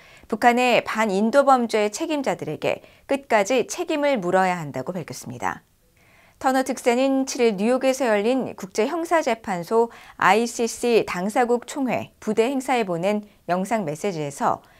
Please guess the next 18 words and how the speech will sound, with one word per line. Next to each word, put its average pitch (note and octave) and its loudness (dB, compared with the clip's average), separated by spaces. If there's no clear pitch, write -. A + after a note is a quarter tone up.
아직 A#3 4
생존해 E4+ -2
있을지도 B3 0
모르는 F3+ -2
납북자와 D3 -2
한국 C#4+ 2
군 A3+ 0
포로 A3+ -2
등 G3+ -2
희생자들에게는 A3 0
시간이 D4+ 0
얼마 F3+ 4
없어 - -2
우선순위를 A#3 0
둬야 E3+ 0
한다면서 D3 -6
이같이 E3+ -2
말했습니다. C#3+ -4